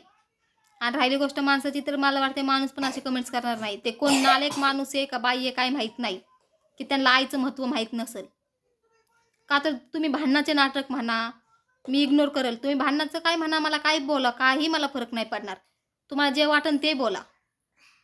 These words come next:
पण हे प्रेग्नंटचं नाटक हे आहे ना, हे लय चुकीचं आहे. एकदा ते कमेंट्स करताना आहे ना, थोडा तरी विचार करायचा होता. कळालं ना, सगळ्या गोष्टी काही नाटक नसतेत.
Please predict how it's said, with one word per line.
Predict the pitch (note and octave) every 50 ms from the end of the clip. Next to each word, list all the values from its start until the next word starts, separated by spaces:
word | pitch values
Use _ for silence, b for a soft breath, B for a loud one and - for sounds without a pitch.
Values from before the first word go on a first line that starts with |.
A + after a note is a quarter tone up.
| b b _ _ _ _ _ _ -
पण | C#4+ C#4
हे | D#4 D4 D4
प्रेग्नंटचं | D4 - D4+ D#4 D#4 C#4+ D#4 E4 D#4+ D#4 E4+ D#4+
नाटक | D#4 D4+ D4+ D4 D#4 D4 D4
हे | D4 D4+
आहे | D4+ C#4+
ना, | C4 B3 A#3+ C#4 D#4 D#4 - _ _ _ C#4
हे | C4 D4
लय | D#4+ D#4
चुकीचं | D#4+ E4 - - C#4+ C4+ C#4+ C#4 A3+
आहे. | F#3+ D3 - _ _ _ _ _ _ _ _ _ _ _ _ _ -
एकदा | C#4 D4 D#4 D4+
ते | D4+ D#4
कमेंट्स | D4+ D#4+ D4+ D#4+ D#4+ D4+ -
करताना | D#4+ D4+ D4 E4 D#4+ E4
आहे | D#4 C4
ना, | C4+ C#4+ -
थोडा | D4+ C4+ C4+ C4+
तरी | D4 C#4+ C4
विचार | C#4 C4+ C#4+ C4+
करायचा | C4+ C4+ B3 A#3 A3+ - C4
होता. | G#3 G3+ - - - _ _ _ _ _ _ _ _ _ _ _ _ _ _ _ _ _ -
कळालं | C#4 D4 D4+ D#4 D#4+ C#4
ना, | B3 C#4 F4+ F4+ - - _ -
सगळ्या | - D4 D4+ D#4 D4
गोष्टी | D4+ D4+ D4 - D4+
काही | D4 C#4+ C#4+
नाटक | C#4+ C#4 C#4+ C#4+ C#4+ D4
नसतेत. | D4 C#4 - - B3+ G3+